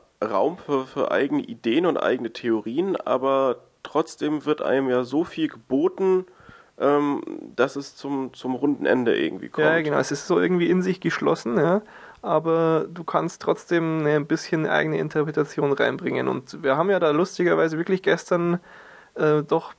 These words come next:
Speaker 2: leicht unterschiedliche Ansätze gehabt. Also ich war eben der, der Meinung, oder ich hatte einfach noch die, die Theorie auch im Gepäck, dass er tatsächlich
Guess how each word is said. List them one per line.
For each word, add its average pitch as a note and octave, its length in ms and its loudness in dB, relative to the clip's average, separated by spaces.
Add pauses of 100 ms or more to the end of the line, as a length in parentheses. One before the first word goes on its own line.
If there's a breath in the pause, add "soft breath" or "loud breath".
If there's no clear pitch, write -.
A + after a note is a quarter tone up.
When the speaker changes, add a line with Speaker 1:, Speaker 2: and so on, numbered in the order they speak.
Speaker 2:
leicht D#3 460 -2
unterschiedliche D3+ 760 -2
Ansätze - 400 -4
gehabt. C#3 400 -4
Also C3+ 560 2
ich - 460 -14
war D#3 180 2
eben D3+ 380 -2 (540 loud breath)
der, C3+ 340 0
der C3+ 240 0
Meinung, C#3+ 540 0
oder A#2+ 300 0
ich C3+ 220 -10
hatte C3 260 0
einfach C3+ 200 -2
noch C3 160 -4
die, D3 160 -6
die D3+ 100 -4
Theorie D3+ 440 -4
auch D3 200 2
im D#3+ 140 -4
Gepäck, D#3 480 -2 (480 loud breath)
dass C#3+ 420 0
er D3 520 2 (180)
tatsächlich D#3+ 800 -2